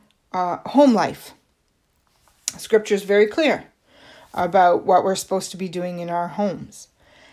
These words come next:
And whether we feel like we're trapped, whether we feel like we are living in God's will, whether we feel like, um,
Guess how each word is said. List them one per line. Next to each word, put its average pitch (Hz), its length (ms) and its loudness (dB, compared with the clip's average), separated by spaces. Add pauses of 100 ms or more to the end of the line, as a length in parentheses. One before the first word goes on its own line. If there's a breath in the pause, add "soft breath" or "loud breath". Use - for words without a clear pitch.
(160 soft breath)
And 196 320 -4
whether 254 540 6 (180)
we 226 180 -2
feel 302 520 -2
like 214 320 2
we're 202 200 4
trapped, - 640 -2 (560 soft breath)
whether 214 260 8
we 214 160 0
feel 262 380 2
like 208 360 4
we 214 200 2
are 190 280 6
living 269 320 2
in 202 160 0
God's 151 360 -2
will, - 340 -8 (800 soft breath)
whether 202 360 6
we 208 260 0
feel 220 540 2
like, 202 560 4 (400 soft breath)
um, 185 420 -6